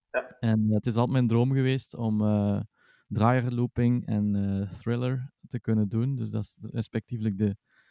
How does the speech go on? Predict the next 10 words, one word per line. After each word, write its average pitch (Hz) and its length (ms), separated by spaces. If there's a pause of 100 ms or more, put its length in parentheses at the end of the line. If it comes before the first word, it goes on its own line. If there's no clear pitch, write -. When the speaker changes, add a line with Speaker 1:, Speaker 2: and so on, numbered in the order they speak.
(160)
Speaker 2:
baan 120 300
met 120 180
drie 123 240
loops 143 320
en 117 140
met 107 160
vier 117 200
loops. - 480 (720)
En, 110 400
ehm, 104 760